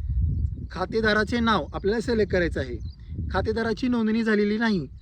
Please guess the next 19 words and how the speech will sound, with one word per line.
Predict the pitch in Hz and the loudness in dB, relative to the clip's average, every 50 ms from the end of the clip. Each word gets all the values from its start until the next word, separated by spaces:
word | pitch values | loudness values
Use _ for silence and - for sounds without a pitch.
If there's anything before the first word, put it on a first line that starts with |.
| - - - | -14 -12 -12
असं | 160 - 220 208 | -8 -6 -6 -4
तुम्हाला | 220 214 214 226 226 | -2 -2 0 0 0
दिसत | 214 220 196 226 214 220 | 2 2 2 2 2 2
आहे, | 190 190 240 294 285 - - - - - - - - - - - - - | 2 2 0 -2 -8 -14 -20 -20 -20 -20 -20 -20 -20 -20 -20 -20 -12 -8
तर | - 240 233 | -4 -4 -2
सुरुवातीला | - 240 220 226 226 208 - 247 247 254 262 269 277 262 - - - - - | -2 0 0 0 0 0 0 2 4 4 4 4 2 -2 -8 -12 -14 -14 -10
आपल्याला | - 180 175 - 226 233 220 226 240 | -10 -10 -6 -4 -2 0 0 0 0
इथे | 240 190 - 214 247 - - - - - - - - - - - - | -2 0 0 0 2 2 4 4 6 4 4 2 -2 -4 -6 -6 -4
ऑप्शन | 175 190 196 - - 247 233 | -2 -2 -2 0 0 0 2
दिसत | 214 202 - - 190 | 2 2 0 0 -2
आहे | 160 147 117 104 - - - - - - - - - - - - - - - - - - - - - - - - - - - - - - - 175 | -4 -4 -4 -6 -10 -16 -20 -20 -20 -20 -20 -20 -20 -20 -20 -20 -16 -14 -14 -14 -14 -14 -12 -10 -10 -8 -8 -8 -8 -10 -12 -12 -12 -12 -10 -8
नवीन | 175 175 196 208 226 254 269 269 - | -4 -2 0 0 2 2 0 0 -2
खातेदार | - 208 208 202 202 190 208 214 214 | -2 -2 0 2 2 2 2 0 0
नोंदणी | 214 208 196 190 196 190 | 0 0 0 0 0 0
करा, | - 196 160 135 107 - - - - - - - - - | 0 -2 -2 -2 -6 -10 -12 -12 -12 -12 -12 -10 -8 -8
याच्यावरती | - - 220 220 226 254 247 | -4 -2 0 0 0 -2 -4
क्लिक | - 214 214 208 - | -4 -4 -4 -2 0
करायचं | - 180 160 135 127 131 | 0 0 0 0 -2 -4
आहे. | 113 104 | -6 -8